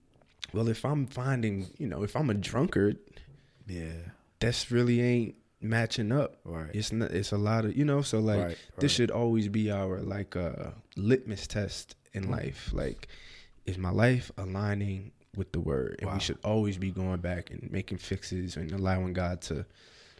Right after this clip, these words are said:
Speaker 1: you know,
Speaker 2: Yeah.
Speaker 1: change us.
Speaker 2: Yeah. <laughs>
Speaker 1: It's crazy.
Speaker 2: Yeah.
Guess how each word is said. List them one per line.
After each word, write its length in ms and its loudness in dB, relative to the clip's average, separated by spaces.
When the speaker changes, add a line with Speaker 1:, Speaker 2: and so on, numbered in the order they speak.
Speaker 1:
you 140 -4
know, 180 -10
Speaker 2:
Yeah. 280 -8
Speaker 1:
change 340 0
us. 140 -10
Speaker 2:
Yeah. 320 -6
<laughs> 140 -2
Speaker 1:
It's 160 4
crazy. 400 2
Speaker 2:
Yeah. 340 -2